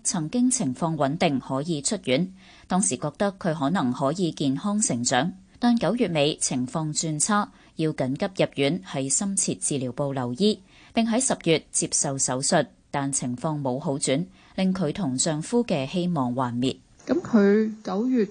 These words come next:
Speaker 2: 中嘅時候呢，情況呢就穩定返，就可以出院。噉我哋當時就覺得佢係咪即係，呃，其實都可以用藥物控制住啊？我哋其實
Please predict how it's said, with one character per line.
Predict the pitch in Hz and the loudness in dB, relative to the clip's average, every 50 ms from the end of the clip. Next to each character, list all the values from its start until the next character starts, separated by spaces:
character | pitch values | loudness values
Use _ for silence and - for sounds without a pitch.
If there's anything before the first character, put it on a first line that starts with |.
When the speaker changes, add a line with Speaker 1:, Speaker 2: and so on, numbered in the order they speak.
| - - | -4 -4
Speaker 2:
中 | - 254 240 240 233 | -2 0 0 0 0
嘅 | 226 208 202 | 0 0 0
時 | 185 - 180 170 170 | 0 -2 -2 -2 -2
候 | 160 180 175 175 | -2 -4 -2 -2
呢， | 180 196 202 214 202 214 - _ _ _ _ _ _ _ | 0 0 0 0 -2 -4 -10 _ _ _ _ _ _ _
情 | - - 226 170 175 175 - | -4 -2 -2 0 0 0 0
況 | - 196 185 208 | 2 2 4 4
呢 | 220 233 240 | 4 4 4
就 | - 226 185 | 2 0 -2
穩 | 175 170 180 180 196 | -4 -4 -2 -2 0
定 | 208 214 185 175 165 | 0 2 2 0 0
返， | - 214 190 196 202 214 214 220 - - - - - - - | 0 2 4 4 4 4 2 0 -6 -16 -20 -20 -20 -20 -10
就 | - 214 202 | -6 -6 -4
可 | 196 170 196 196 | -4 -2 0 0
以 | 208 220 220 208 202 202 196 - - - _ _ _ - - 202 - - | 2 2 2 4 4 2 0 -2 -6 -16 _ _ _ -14 -14 -14 -14 -14
出 | - - 240 220 - - | -6 -4 -4 -4 -2 0
院。 | 196 185 175 170 175 190 208 214 214 208 - - - - - - - - | 0 0 2 2 2 2 2 0 -2 -6 -14 -18 -20 -20 -20 -20 -6 -2
噉 | 285 285 294 | 2 2 4
我 | 277 247 | 4 2
哋 | 214 190 | 2 0
當 | 185 220 226 247 269 | 2 4 6 6 6
時 | 262 - - 196 175 | 4 4 0 -2 0
就 | 175 175 | 0 -2
覺 | 170 - 190 | -2 -2 -4
得 | 185 - 226 220 220 208 - - - - - - - - - | -2 0 0 0 -2 -4 -12 -20 -20 -20 -20 -20 -10 -2 2
佢 | 254 247 247 262 269 | 4 6 6 6 6
係 | 254 226 240 220 | 4 4 2 0
咪 | 220 226 220 220 | 2 2 0 0
即 | 220 - 294 | 2 2 2
係， | 294 277 262 240 233 233 220 | 4 4 4 4 4 4 2
呃， | - 185 175 170 170 175 180 180 180 185 - | 2 0 0 0 0 -2 -2 -4 -6 -4 -4
其 | - 196 185 | -4 -4 -2
實 | - 208 202 190 - - - - - _ _ | -2 -4 -4 -4 -6 -12 -20 -20 -20 _ _
都 | - 294 294 | -2 -2 -2
可 | 285 - 233 254 | -2 -2 -4 -2
以 | 269 254 | 0 0
用 | 233 226 190 185 | 2 2 2 4
藥 | 190 202 | 4 4
物 | 202 202 196 190 | 4 4 4 4
控 | 170 220 196 202 208 | 4 4 6 4 4
制 | 202 208 202 202 202 | 4 4 4 2 2
住 | 202 - 202 185 185 180 | 2 0 0 0 0 0
啊？ | 180 180 185 185 190 196 - _ | 0 -2 -2 -2 -4 -6 -8 _
我 | - 226 | -4 -4
哋 | 220 214 202 | -4 -2 -4
其 | 202 - 190 | -4 -4 -4
實 | 160 180 175 | -2 -2 -4